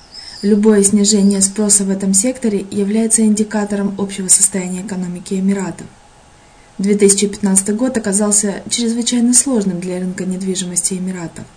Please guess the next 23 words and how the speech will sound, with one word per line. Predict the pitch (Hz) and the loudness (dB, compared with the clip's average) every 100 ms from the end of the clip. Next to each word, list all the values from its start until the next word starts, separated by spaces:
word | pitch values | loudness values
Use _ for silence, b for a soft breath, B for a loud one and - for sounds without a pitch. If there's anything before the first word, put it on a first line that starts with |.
| - B B B - | -20 B B B -12
который | 196 190 196 | -4 0 0
пережил | 202 190 202 196 196 | 2 2 2 0 0
резкое | 202 202 214 226 196 | 4 4 4 2 0
снижение | 202 185 196 202 196 190 | 0 0 0 2 2 0
продаж | 190 185 214 240 - - | -4 -4 -4 -4 -10 -12
и | |
финансовых | 262 196 175 175 - 185 165 | -4 -4 -2 -2 -2 -4 -14
операций. | 170 170 165 165 - 196 - - - - - - - - - - - - - - - - - | -14 -12 -10 -8 -8 -10 -20 -20 -20 -20 -20 -20 -20 -20 -20 -20 -20 -20 -20 -20 -20 -20 -2
Цены | - 220 214 208 | 4 6 8 6
на | 196 | 4
квартиры | 196 220 - 277 | 0 -2 0 2
упали | 226 202 233 233 | 2 0 -2 0
в | 208 | 2
среднем | - 226 220 196 | 4 4 6 4
на | 190 | 4
шестнадцать | 190 - 202 196 190 | 0 0 0 0 -2
процентов, | - 175 - 160 165 190 - B B B B - | -6 -6 -4 -4 -8 -14 -20 B B B B -2
а | 196 | 4
на | 190 | 4
виллы — | 180 196 247 277 - | 4 0 0 -4 -4
на | 220 220 | 2 4
четырнадцать | 214 196 185 170 160 - | 4 -2 -4 -6 -4 -4
процентов, | - 165 - 160 165 - | -6 -8 -6 -6 -12 -16